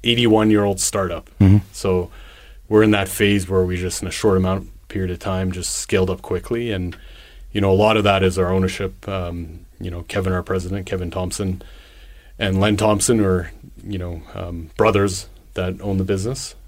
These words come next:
Speaker 1: Um, but they're investing in the company and allowed
Speaker 2: Right.
Speaker 1: us, especially me, freedom and, you know, to invest on the sales and marketing side and understand that, you know, customers at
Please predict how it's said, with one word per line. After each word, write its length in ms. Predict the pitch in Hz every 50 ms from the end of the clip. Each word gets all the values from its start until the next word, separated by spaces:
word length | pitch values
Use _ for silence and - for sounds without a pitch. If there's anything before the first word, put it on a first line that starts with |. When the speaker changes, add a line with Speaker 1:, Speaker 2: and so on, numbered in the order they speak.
| - -
Speaker 1:
Um, 480 | 98 90 90 90 90 90 82 80 82 - -
but 120 | - 101
they're 140 | - 113 107
investing 460 | 104 98 92 95 92 92 - - 95
in 60 | 92 87
the 60 | 85
company 380 | - - 90 - - 92 87 87
and 80 | 85
allowed 300 | 85 82 87 80 80 87
Speaker 2:
Right. 80 | 90 87
Speaker 1:
us, 240 | 85 - - - - - - - - - - - -
especially 380 | - - 117 107 104 - 98 95
me, 480 | 92 98 98 101 98 90 - - - -
freedom 480 | - - - 101 98 98 101 95 92 92
and, 240 | 95 95 90 90 92 - -
you 100 | 98 92
know, 180 | 87 87 87
to 360 | - - - 92 87 85 82 - -
invest 400 | - 101 90 98 95 92 - -
on 60 | 95
the 60 | 90 85
sales 260 | - - 90 87 85
and 80 | 92
marketing 320 | 85 85 85 - - 92 92
side 360 | - - 87 87 87 87 90 - - - - - - - - - -
and 100 | - 104
understand 540 | 101 98 95 92 - - 101 92 92 92 92
that, 200 | 90 87 90 -
you 60 | -
know, 220 | 101 90 87 82 - - - - - - - -
customers 540 | - 117 - - - 110 104 101 101 92 90
at 120 | 98 92